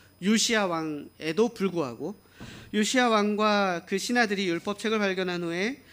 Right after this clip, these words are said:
하나님의 뜻을 물으며 그분 앞에 나아갈 때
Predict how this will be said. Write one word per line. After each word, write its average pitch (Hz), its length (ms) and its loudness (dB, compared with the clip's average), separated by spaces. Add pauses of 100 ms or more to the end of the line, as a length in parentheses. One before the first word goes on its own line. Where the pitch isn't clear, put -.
하나님의 226 540 0
뜻을 240 260 0
물으며 180 640 -2 (260)
그분 180 280 -2
앞에 180 220 -2
나아갈 151 440 -4
때 196 360 -2